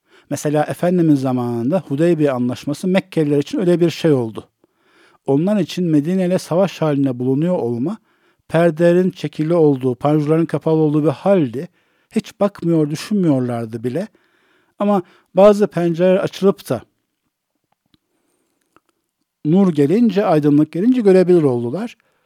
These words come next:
Hayata ve başka insanlara karşı yese düşmeyesiniz. Diğeri, ilk söylediğim maddeye benzeyecek ama o maddeyi açmış olayım.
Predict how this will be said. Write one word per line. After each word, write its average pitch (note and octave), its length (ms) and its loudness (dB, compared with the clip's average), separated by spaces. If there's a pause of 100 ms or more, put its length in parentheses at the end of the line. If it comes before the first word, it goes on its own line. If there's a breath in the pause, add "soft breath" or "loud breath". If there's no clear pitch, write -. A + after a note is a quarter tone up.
(180)
Hayata F3+ 540 0
ve G3 80 0
başka F#3 280 -2
insanlara E3+ 500 -4
karşı E3 400 -6
yese F3+ 400 -6
düşmeyesiniz. C#3 920 -8 (760)
Diğeri, A3+ 400 0 (2000)
ilk G#3 180 -4
söylediğim F#3+ 400 0
maddeye F3+ 420 2
benzeyecek E3+ 600 2
ama D#3+ 140 -2
o E3+ 100 -2
maddeyi F3+ 340 2
açmış D#3+ 380 -6
olayım. A2 300 -6